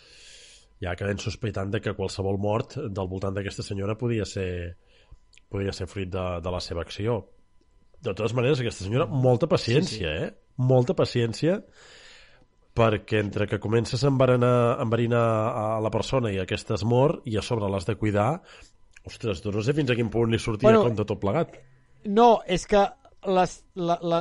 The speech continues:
Speaker 2: l'anàlisi contemporani, eh, que evidentment sempre és una mica, diguem-ne, fal·lible perquè es fa amb certa distància, eh, però tot apunta que aquesta senyora tenia un síndrome que es coneix com síndrome de Munchausen,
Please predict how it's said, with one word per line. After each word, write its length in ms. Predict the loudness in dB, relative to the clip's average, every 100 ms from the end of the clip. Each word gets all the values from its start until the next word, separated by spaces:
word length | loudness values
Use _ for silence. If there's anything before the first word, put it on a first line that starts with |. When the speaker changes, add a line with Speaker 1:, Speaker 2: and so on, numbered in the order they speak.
| 0
Speaker 2:
l'anàlisi 540 | 0 4 2 2 0 -2 -4 -8
contemporani, 720 | -4 -2 0 2 2 2 -4 -8
eh, 1160 | -12 -20 _ -20 _ _ _ _ -2 -2 -2 -8 -10
que 80 |
evidentment 400 | -8 -6 -6 -8
sempre 240 | -8 -6 -6
és 80 | -6
una 100 | -8
mica, 260 | -6 -2 -2 0 -2 -2
diguem-ne, 360 | -4 -4 -6 -6 -8 -12 -20 -20 _ -8
fal·lible 540 | -2 0 0 2 2
perquè 240 | 2 -2
es 80 | -4
fa 140 | -2 -4
amb 80 | -2
certa 240 | -6 -4
distància, 520 | -4 -4 -8 -6 -4 -2
eh, 20 |
però 180 | 2 2 0 -12 -20 -20 0
tot 180 | 4 6
apunta 320 | 4 2 4
que 80 | 4
aquesta 160 | 4 2
senyora 240 | 2 2
tenia 220 | 2 0 -4
un 60 |
síndrome 400 | -4 -4 -2 -2
que 80 | -4
es 80 | -4
coneix 220 | -4 -4
com 120 | -6 -8
síndrome 400 | -6 -6 -2 -2
de 80 | -2
Munchausen, 720 | -4 -4 -2 -2 -2 -6 -6